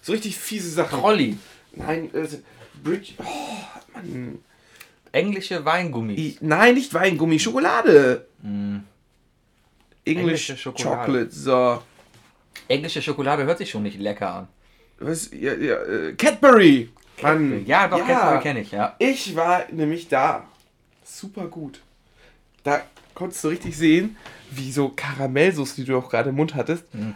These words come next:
Speaker 1: so am Strang gemacht wird.
Speaker 2: Am Strang?
Speaker 1: Boah. Ey, willst du einfach nur reingreifen?
Speaker 2: So ein
Speaker 1: Da ist
Speaker 2: Strang.
Speaker 1: das Schokoladenmuseum,
Speaker 2: Ja.
Speaker 1: dagegen ist
Speaker 2: Wo?
Speaker 1: ein Witz dagegen. Hier, das Schokoladenmuseum.
Speaker 2: Ach so, ja.
Speaker 1: Da ist ja auch diese kleine Fabrikstraße.
Speaker 2: Hier im, äh
Speaker 1: Im Freihafen.
Speaker 2: Ja.
Speaker 1: Nee,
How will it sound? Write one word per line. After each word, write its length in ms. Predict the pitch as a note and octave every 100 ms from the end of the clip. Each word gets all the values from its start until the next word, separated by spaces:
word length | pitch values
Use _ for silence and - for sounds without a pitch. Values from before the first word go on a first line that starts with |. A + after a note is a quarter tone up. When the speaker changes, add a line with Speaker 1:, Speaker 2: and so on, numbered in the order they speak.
| -
Speaker 1:
so 220 | C#3 -
am 180 | C#3+ D#3
Strang 600 | - - C#3 - F2 E2+
gemacht 380 | - - - -
wird. 220 | - - -
Speaker 2:
Am 100 | -
Strang? 280 | - - -
Speaker 1:
Boah. 500 | A#1+ - - - - - - _ _ - _ _ - -
Ey, 160 | C3+ C3
willst 140 | D3 E3+
du 40 |
einfach 140 | D#3
nur 100 | E3
reingreifen? 500 | D3 F3+ C#3+ - B2+
Speaker 2:
So 80 | A#2+
ein 60 | -
Speaker 1:
Da 80 | D#3+
ist 80 | F#3
Speaker 2:
Strang. 120 | G3+
Speaker 1:
das 120 | - -
Schokoladenmuseum, 1200 | - F#3 F3 F#3+ F3+ B3+ B3 F3+ D3 C#3+ E3+ G3+
Speaker 2:
Ja. 160 | A2 A2+ -
Speaker 1:
dagegen 480 | C#3 D#3 E3 A#2 - -
ist 100 | -
Speaker 2:
Wo? 60 | G3+
Speaker 1:
ein 100 | F3
Witz 160 | G#3
dagegen. 300 | - A2 G#2+
Hier, 240 | D#3 B3+ E3+
das 160 | -
Schokoladenmuseum. 640 | D3+ D3+ F3+ E3+ D3+ A#2+ A2
Speaker 2:
Ach 20 |
so, 60 |
ja. 100 | A2 G#2 -
Speaker 1:
Da 80 |
ist 100 | E3
ja 80 | A3+
auch 80 | A3
diese 160 | F3 D3+
kleine 220 | C#3+ C#3
Fabrikstraße. 680 | C#3 C#3+ D3 - - - - -
Speaker 2:
Hier 320 | A#2+ C#3+ C3
im, 200 | A#2+ A#2+
äh 280 | A2+ A2 G#2+ - - _ _ _ - - _ _ - - - - - -
Speaker 1:
Im 160 | D#3 D3+
Freihafen. 540 | F3+ F3 C#3+ C3 - -
Speaker 2:
Ja. 140 | C#3+
Speaker 1:
Nee, 140 | C3+